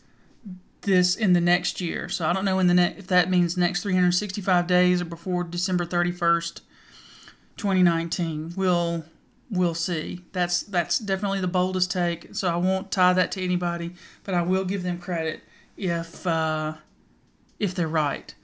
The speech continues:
So that's, that's definitely, that would be,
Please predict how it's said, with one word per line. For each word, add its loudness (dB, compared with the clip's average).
So -2
that's, -2
that's -6
definitely, -2
that 2
would -4
be, 2